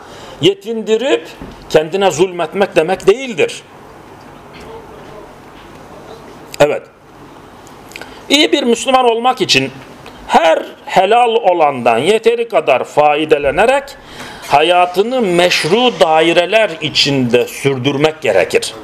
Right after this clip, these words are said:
Allah Azze ve Celle'nin Resulü sallallahu aleyhi ve sellem, ki Allah Azze ve Celle onu ne yaptı bize?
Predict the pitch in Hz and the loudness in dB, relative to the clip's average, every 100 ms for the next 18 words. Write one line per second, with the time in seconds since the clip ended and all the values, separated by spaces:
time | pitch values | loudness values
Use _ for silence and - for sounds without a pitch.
0 | - - - - - - - - 220 220 | -18 -20 -20 -20 -14 0 2 2 0 2
1 | 220 214 226 208 185 165 143 147 170 - | 0 0 -2 -2 -6 -4 -2 0 0 0
2 | 151 156 156 165 151 139 139 135 131 123 | 0 0 0 0 0 0 0 0 0 0
3 | 117 113 110 135 143 139 131 127 139 127 | 0 0 -4 0 -2 0 2 2 2 0
4 | 113 120 117 131 127 123 123 151 156 - | 0 2 2 2 2 0 0 2 2 2
5 | 135 117 113 170 156 | -2 -2 0 0 0